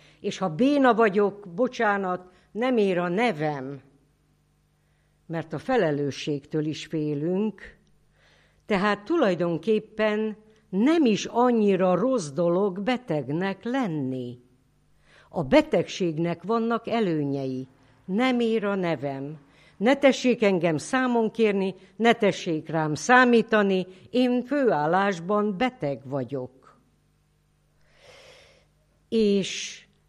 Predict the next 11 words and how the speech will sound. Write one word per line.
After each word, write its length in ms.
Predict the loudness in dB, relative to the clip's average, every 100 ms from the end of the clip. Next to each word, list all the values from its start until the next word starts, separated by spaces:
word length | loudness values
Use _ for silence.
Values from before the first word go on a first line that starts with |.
| _ _ _ _ -20 -20 -20 -20 _ -20 -20 -20 _ _ _ _ _ _ _ _ _ _ _ _ _ _ _ _ _ _ _ _ _ _ _ _ _
Jézus 480 | -2 0 0 -4 -4
meg 220 | -4 -2
akarja 480 | -4 -4 -4 -2 -2
gyógyítani 920 | -4 -6 -6 -8 -6 -6 -4 -6 -8 -14 _ _ _ _ _ _ _ _ _ _ -4
azt, 320 | -2 -2 -2
aki 640 | -2 0 0 2 0 -4 -10 -20 -2
betegségbe 1080 | 0 0 -2 -2 -4 -4 -4 -4 -4 -4 -8
menekül. 1120 | -8 -2 2 2 2 -2 -4 -4 -4 -6 -10 -14 _ _ _ -20 -16 -2
Erik 320 | 0 2 -2
Frommnak, 580 | -2 0 2 0 -2 -2
a 360 | -2 -2 -4